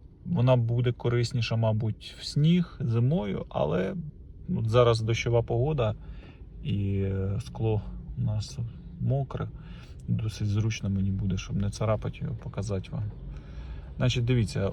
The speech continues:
ось тут у нас на, е, регуляторі, да, є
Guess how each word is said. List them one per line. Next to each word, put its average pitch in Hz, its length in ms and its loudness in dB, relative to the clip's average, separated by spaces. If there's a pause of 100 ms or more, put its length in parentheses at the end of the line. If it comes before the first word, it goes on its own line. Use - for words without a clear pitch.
(120)
ось 117 180 0
тут - 340 -2
у 117 40 0
нас 127 340 2
на, 113 380 2 (640)
е, 104 1040 -2
регуляторі, 117 760 4
да, 156 240 2 (760)
є 131 460 2